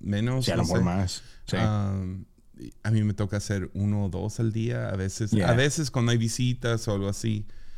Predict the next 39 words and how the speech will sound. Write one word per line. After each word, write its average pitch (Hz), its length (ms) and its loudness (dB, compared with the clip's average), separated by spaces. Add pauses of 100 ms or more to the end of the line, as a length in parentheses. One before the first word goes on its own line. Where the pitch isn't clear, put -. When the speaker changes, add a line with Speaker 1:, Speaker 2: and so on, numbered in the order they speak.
(240)
Speaker 1:
am, 82 180 -4
Speaker 2:
Sí. 92 320 0 (300)
Speaker 1:
en-, 101 140 -2 (420)
hacemos 104 360 2
más. 98 220 -2
Pero 110 180 2
igual 117 460 4
no 120 100 6
me 135 120 4
gusta 123 400 4
mucho 117 640 2
café 98 340 -2
con 95 240 -2
leche. 92 440 -6 (120)
Aunque 98 560 0 (540)
sí - 240 4
me 156 100 4
gusta 143 280 6
en 135 60 4
el 131 60 4
momento, 117 480 0
pero 110 140 -2
no 104 100 0
me 104 120 0
gusta 107 240 -2
cómo 107 200 -2
me 98 140 -2
siento 101 340 -6
después. - 540 -10 (480)
Speaker 2:
Oh, 123 80 4
Speaker 1:
Como 147 100 8
Speaker 2:
¿en 147 60 6
Speaker 1:
que 110 80 2
Speaker 2:
serio? 107 120 8
Speaker 1:
me, 101 200 2
Speaker 2:
Te, 95 180 4 (100)
Speaker 1:
me 98 60 -2
Speaker 2:
te 98 80 2
pega, 95 480 2